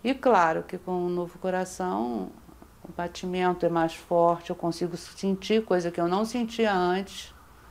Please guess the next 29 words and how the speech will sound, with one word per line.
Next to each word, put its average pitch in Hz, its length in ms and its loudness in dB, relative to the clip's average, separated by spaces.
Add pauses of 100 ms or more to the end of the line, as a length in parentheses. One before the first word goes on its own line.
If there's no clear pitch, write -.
(720)
Eu 170 80 -8
não 190 120 0
sentia 269 340 0
o - 20 4
batimento 190 540 -2
do 175 120 -4
meu 175 280 0
coração, 170 720 -4
do 175 60 -10
meu 175 160 -2
velho 180 340 4
coração, 180 600 0
né? 170 160 -4 (440)
Do 175 120 0
novo, 180 360 2
não. 160 280 2 (180)
Eu 170 100 -8
sinto 196 500 0
ele 175 100 0
bater, 160 380 2
eu 170 100 -2
sinto 180 360 -2
ele 170 120 -4
pulsar. - 1400 -6
Então 185 260 0
você 202 240 6
vê 285 200 6
vida, 240 440 4
né? 214 280 0